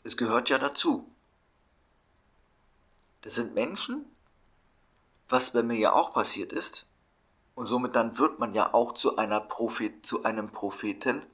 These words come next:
in dem Sinne. Klar, die Propheten, äh, werden so genannt, ist die fürs ganze Volk. Ja und? Werden Menschen, die bei uns wirklich echte Schamanen sind, bestimmte Visionen und Sehungen haben, werden die genauso geehrt, wie das in dieser Zeit?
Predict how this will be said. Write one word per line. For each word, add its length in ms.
in 120
dem 200
Sinne. 220
Klar, 340
die 140
Propheten, 680
äh, 220
werden 200
so 160
genannt, 360
ist 160
die 60
fürs 240
ganze 300
Volk. 480
Ja 120
und? 320
Werden 420
Menschen, 400
die 120
bei 120
uns 380
wirklich 420
echte 320
Schamanen 520
sind, 220
bestimmte 500
Visionen 520
und 160
Sehungen 400
haben, 300
werden 220
die 120
genauso 500
geehrt, 640
wie 120
das 200
in 80
dieser 280
Zeit? 460